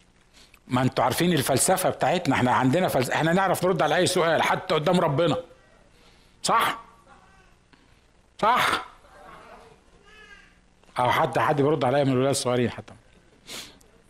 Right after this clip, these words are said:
قلت له: "عارف ليه؟" قال لي: "آه". قلت له: "عشان أنا عايز أعيش حياتي،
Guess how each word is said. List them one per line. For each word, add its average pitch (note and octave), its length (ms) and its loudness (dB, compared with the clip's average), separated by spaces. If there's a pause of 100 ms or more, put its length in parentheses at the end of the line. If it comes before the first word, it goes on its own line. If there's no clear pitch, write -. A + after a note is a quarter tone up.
(1600)
قلت - 100 -6
له: E3+ 100 4
"عارف E3 280 2
ليه؟" A3 360 0 (800)
قال D#3 120 2
لي: E3 120 2
"آه". B2+ 360 0 (640)
قلت - 100 -8
له: E3+ 100 2
"عشان E3+ 180 0
أنا E3+ 80 0
عايز E3 180 2
أعيش D#3 200 2
حياتي، C#3+ 500 -2